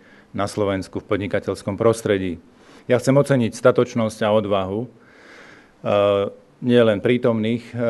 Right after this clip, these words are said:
veriteľov, živnostníkov a malých podnikateľov, ale aj tých ostatných, pretože vďaka ich statočnosti a odvahe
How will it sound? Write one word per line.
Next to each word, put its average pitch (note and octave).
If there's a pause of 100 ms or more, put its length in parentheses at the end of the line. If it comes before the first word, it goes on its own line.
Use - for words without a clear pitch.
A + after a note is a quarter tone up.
(120)
veriteľov, A2+
živnostníkov G#2+
a -
malých G#2
podnikateľov, A2
ale B2
aj B2
tých B2
ostatných, A#2
pretože A2
vďaka C3+
ich A#2+ (960)
statočnosti C3
a A2+
odvahe A2